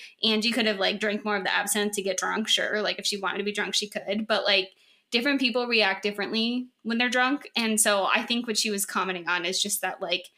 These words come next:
they were just two super goofy people <laughs> and they were going a little crazy and in a fun way, but not in a, like, intense anger way. Or, I don't know,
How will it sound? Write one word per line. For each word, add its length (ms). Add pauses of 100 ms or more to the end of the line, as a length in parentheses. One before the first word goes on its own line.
(520)
they 160
were 120
just 220
two 300
super 460
goofy 280
people 340
<laughs> 640
and 140
they 140
were 260 (560)
going 240
a 40
little 200
crazy 540
and 500 (540)
in 120
a 60
fun 320
way, 280
but 120
not 220
in 120
a, 200
like, 420 (320)
intense 720
anger 380
way. 340 (580)
Or, 260 (200)
I 100
don't 100
know, 220